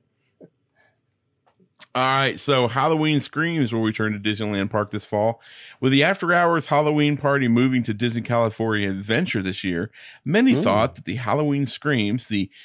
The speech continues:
Speaker 1: fireworks show that was the highlight of the Mickey's Halloween Party, would not be presented at Disneyland Park. However, the Disneyland Resort shared that Halloween Screams will be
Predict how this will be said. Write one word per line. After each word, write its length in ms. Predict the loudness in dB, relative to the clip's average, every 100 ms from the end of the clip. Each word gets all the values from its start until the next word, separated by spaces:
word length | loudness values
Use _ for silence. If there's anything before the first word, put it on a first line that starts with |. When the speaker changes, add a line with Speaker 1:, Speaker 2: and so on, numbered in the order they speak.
| -20
Speaker 1:
fireworks 600 | -12 -4 0 2 0 -2
show 360 | -2 2 2 2
that 180 | -2 -4
was 140 | -4
the 100 | -6
highlight 560 | -6 -4 0 0 0 0
of 160 | -2
the 60 | 0
Mickey's 340 | -2 -4 -8
Halloween 400 | -4 -4 -2 -4
Party, 360 | -4 -4 -4 -6 -14 -20 -6
would 160 | -2 2
not 280 | 2 0 -4
be 100 | -4
presented 560 | -4 -2 0 0 0
at 120 | -2
Disneyland 540 | -2 -2 -2 -2 -4 -4
Park. 360 | -4 -4 -6 -14 _ _ _ _ -20 _
However, 760 | -6 -2 0 2 2 2 0 -2
the 160 | -4 -4
Disneyland 600 | -2 -2 0 -2 -2 -2 -4
Resort 400 | -2 -2 -2 -4
shared 400 | -2 0 0 -2
that 140 | -6
Halloween 480 | -2 0 0 -2 -4
Screams 600 | -4 0 2 4 2 -2 -14
will 680 | -4 2 4 4 2 0 _ _ _ _ 2
be 400 | 4 4 0